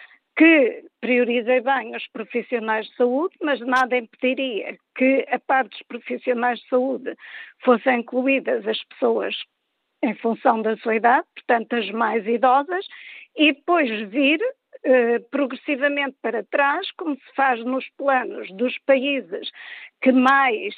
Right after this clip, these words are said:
definem as suas estratégias de acordo com a evidência, porque é aquilo realmente que sustenta as nossas, ou que deve sustentar as nossas decisões,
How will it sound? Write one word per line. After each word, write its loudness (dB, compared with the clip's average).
definem -2
as -8
suas 0
estratégias -2
de -2
acordo 0
com -2
a -4
evidência, -4
porque -4
é 6
aquilo -4
realmente -2
que -14
sustenta -2
as 0
nossas, 2
ou 0
que -12
deve 0
sustentar -2
as -4
nossas -6
decisões, 0